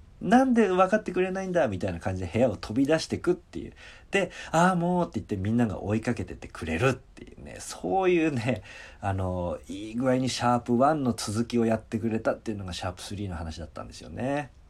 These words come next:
うん。なんでこれ、多分シャープ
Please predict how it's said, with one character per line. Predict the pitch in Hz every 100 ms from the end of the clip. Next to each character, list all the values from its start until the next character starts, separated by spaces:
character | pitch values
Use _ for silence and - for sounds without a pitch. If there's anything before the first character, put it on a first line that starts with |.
| -
う | 101
ん。 | 101 104 101 87 90 - - - - - - -
な | 107
ん | 98
で | 98
こ | 101
れ、 | 101 - - - -
多 | - 214
分 | 156 113 - -
シ | - 156
ャ | 160
ー |
プ | 160 - 151 143 120